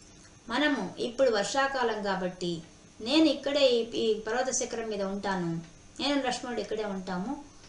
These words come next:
మళ్ళీ మనం వర్షాకాలం అయిన తర్వాత సీతను అన్వేషిస్తాం. అప్పటి వరకు నీవు నీ రాజ్యాన్ని చూసుకో." అని చెప్పి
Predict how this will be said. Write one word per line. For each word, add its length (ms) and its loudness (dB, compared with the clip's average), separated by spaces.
మళ్ళీ 300 2
మనం 260 -2
వర్షాకాలం 640 0
అయిన 180 -4
తర్వాత 580 -4
సీతను 400 -2
అన్వేషిస్తాం. 640 -4
అప్పటి 260 0
వరకు 440 0
నీవు 180 2
నీ 140 -2
రాజ్యాన్ని 600 -2
చూసుకో." 360 -6
అని 140 -4
చెప్పి 440 0